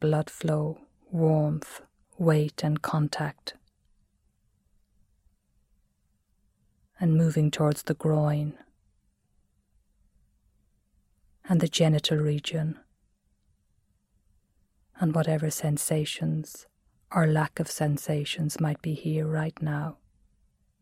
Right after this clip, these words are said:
Becoming aware of the entire region of the pelvis and hips,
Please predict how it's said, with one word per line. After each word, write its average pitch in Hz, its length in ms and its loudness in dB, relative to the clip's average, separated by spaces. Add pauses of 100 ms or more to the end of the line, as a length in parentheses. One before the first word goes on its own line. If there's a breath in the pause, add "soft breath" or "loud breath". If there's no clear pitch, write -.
(2500)
Becoming 165 440 2
aware 156 380 4
of 151 120 -4
the 156 120 2
entire 151 480 0
region 151 380 2
of 151 120 0
the - 80 -4
pelvis 156 640 -2
and 151 120 0
hips, - 580 -6